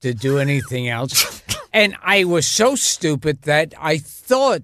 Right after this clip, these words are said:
Speaker 1: I didn't realize the, the odds against making it.
Speaker 2: Yeah.
Speaker 1: And, and I was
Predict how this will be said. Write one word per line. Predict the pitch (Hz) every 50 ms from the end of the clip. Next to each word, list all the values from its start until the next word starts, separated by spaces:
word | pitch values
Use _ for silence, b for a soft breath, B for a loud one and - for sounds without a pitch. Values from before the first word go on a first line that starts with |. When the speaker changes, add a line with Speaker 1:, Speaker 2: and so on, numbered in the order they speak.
| -
Speaker 1:
I | - 160 175 175
didn't | 175 226 240 240 240 220 208
realize | 214 240 269 277 262 208 151 143 131 120 113 107 110 117 110 - - - - _ _ _ _ _ _ _ _ _ _ _ _
the, | 175 175 165 151 135 131 135 135 143 139 - - _ _ _ _ _ _
the | 175 170 165 147 143 - _
odds | - 180 214 233 240 214 139 101 82 76 80 - - - - - _ -
against | 156 143 110 104 156 165 175 156 - - -
making | - 170 185 220 247 233 - - 123 104 82 78
it. | 78 76 73 _ _ _ - _ _ _ _ _ _ _ _ _ _ _ _ _ _ _ _ -
Speaker 2:
Yeah. | 147 165 131 - - _
Speaker 1:
And, | 180 175 180 180
and | 180 180 185 185 180
I | 165 165 170
was | 165 160 156 139 - - - - - - - - - -